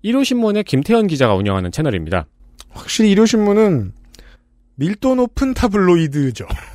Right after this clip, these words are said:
Speaker 1: 그렇습니다.
Speaker 2: <laughs> 네.
Speaker 1: 이 김태현 기자는 예전에 주식부자 이희진 씨 사건에 대한 취재로 이름이 좀 알려졌었어요.
Speaker 2: 음.
Speaker 1: 그때 저도 김태현 기자의 기사를 많이 좀 체크를 했었고요.
Speaker 2: 그죠.
Speaker 1: 네. 주로 본인이 취재한 사기 사건에 대한 영상을 올리는 채널입니다.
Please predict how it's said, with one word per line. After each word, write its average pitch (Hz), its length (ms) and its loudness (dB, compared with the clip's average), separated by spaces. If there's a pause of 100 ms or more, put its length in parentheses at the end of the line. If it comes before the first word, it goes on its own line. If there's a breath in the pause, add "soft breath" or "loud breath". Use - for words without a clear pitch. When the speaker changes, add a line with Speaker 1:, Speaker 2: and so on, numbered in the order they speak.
Speaker 1:
그렇습니다. 92 600 -2
Speaker 2:
<laughs> - 80 -2
네. 120 240 0 (440 soft breath)
Speaker 1:
이 131 420 2
김태현 254 420 0
기자는 170 480 0
예전에 127 480 2
주식부자 160 520 -2
이희진 196 380 0
씨 160 200 0
사건에 95 480 0 (460)
대한 110 180 0
취재로 185 340 0
이름이 107 300 2
좀 101 160 -4
알려졌었어요. 101 960 -2
Speaker 2:
음. 180 260 -8
Speaker 1:
그때 147 280 2
저도 175 500 2
김태현 123 360 -2
기자의 110 220 -2
기사를 98 280 -4
많이 90 380 -4 (120)
좀 101 180 -10
체크를 180 320 -2
했었고요. 82 480 -4
Speaker 2:
그죠. 107 260 -12 (140)
Speaker 1:
네. 87 240 -4 (460 loud breath)
주로 202 280 4
본인이 214 420 2
취재한 185 320 -2
사기 240 300 -4
사건에 214 380 -2
대한 151 160 0
영상을 104 420 -2
올리는 92 340 -4
채널입니다. 120 720 -2